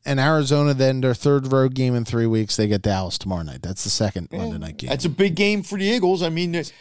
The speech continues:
Speaker 2: people in Philadelphia will probably be watching because, um,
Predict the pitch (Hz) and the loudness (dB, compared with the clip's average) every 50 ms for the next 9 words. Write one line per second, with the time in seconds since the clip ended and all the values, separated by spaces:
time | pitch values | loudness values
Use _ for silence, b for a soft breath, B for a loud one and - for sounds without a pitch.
0 | B B B B - 175 196 160 196 202 196 180 139 - 190 190 185 180 180 185 | B B B B -2 -2 0 0 0 0 0 0 -2 -2 -2 0 2 2 2 0
1 | 202 - - 180 165 160 147 - 170 151 151 156 151 156 165 156 151 160 151 143 | 0 -2 -6 -8 -8 -8 -6 -4 -2 -2 0 -2 -2 -6 -10 -10 -8 -8 -4 -2
2 | 156 170 190 208 - - 170 147 139 143 135 139 - 139 143 143 143 139 127 143 | -2 -2 -2 -4 -6 -8 -10 -10 -10 -10 -10 -8 -6 -4 -4 -4 -6 -8 -6 -4
3 | 147 147 147 147 147 147 147 131 | -4 -4 -4 -4 -6 -12 -18 -20